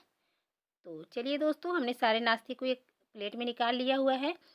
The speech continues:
और इस घोल में इस नाश्ते को हम डालेंगे इस तरीके से, और उसके बाद जो ये क्रम्स है, इसमें हम इसको अच्छे से लपेट लेंगे इस तरीके से। इस तरीके से सारे नाश्ते को हम लपेट लेंगे।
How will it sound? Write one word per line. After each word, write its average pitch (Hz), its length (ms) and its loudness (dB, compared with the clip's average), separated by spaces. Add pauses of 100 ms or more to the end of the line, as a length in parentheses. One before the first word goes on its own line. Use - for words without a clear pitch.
(260)
और 190 260 -2
इस 277 220 -10
घोल 233 320 0
में 320 140 2
इस 339 180 -4
नाश्ते 226 340 -4
को 262 120 -4
हम 269 160 -2
डालेंगे 214 460 2
इस - 2000 -14
तरीके 262 300 -4
से, 330 240 -2 (500)
और 170 400 2
उसके 233 200 -10
बाद 269 160 0
जो 285 100 0
ये 269 100 2
क्रम्स 247 340 0
है, 302 100 4
इसमें 226 260 -4
हम 240 140 2
इसको - 540 -16
अच्छे 233 320 -6
से 277 120 -4
लपेट 202 380 -4
लेंगे 247 340 0 (1700)
इस 240 120 -20
तरीके 277 300 -2
से। 320 140 -2
इस 285 160 -2
तरीके 320 260 -2
से 320 140 -4
सारे 233 280 2
नाश्ते 220 340 0
को 247 120 -4
हम 320 160 0
लपेट 208 360 -4
लेंगे। 175 400 -8